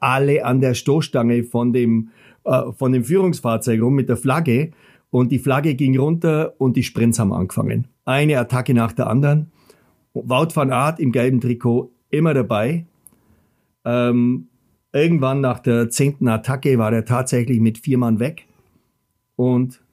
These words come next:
ist eigentlich das ganze Rennen dann mehr oder weniger allein gefahren. Die sind irgendwann von ihm weggefallen. Der war dann allein und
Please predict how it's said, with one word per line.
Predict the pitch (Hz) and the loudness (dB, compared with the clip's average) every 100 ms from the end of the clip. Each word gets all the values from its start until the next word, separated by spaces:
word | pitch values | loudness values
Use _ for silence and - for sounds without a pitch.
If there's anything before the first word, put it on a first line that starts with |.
| _ - | _ -8
ist | 110 | -2
eigentlich | - 123 123 | 0 2 0
das | 120 - | -2 0
ganze | 127 131 131 | 0 2 2
Rennen | 120 131 131 | 2 2 2
dann | 120 113 110 - _ _ _ _ - | 2 2 0 -4 _ _ _ _ -6
mehr | 123 135 | -2 0
oder | 123 | 2
weniger | 131 135 120 | 2 2 2
allein | 110 110 139 | 0 0 0
gefahren. | 151 - 131 127 | 0 0 0 2
Die | 123 | 0
sind | 113 120 | 0 0
irgendwann | 123 131 117 110 | 2 2 2 0
von | 113 123 | 0 2
ihm | 113 | 2
weggefallen. | 104 131 - 131 127 | 0 -4 -4 -2 0
Der | 120 107 | 0 0
war | 110 | 0
dann | 110 107 - | 2 0 -2
allein | 110 104 107 120 151 165 165 _ | -2 0 2 2 2 0 -4 _
und | - 120 117 - | -2 0 0 -4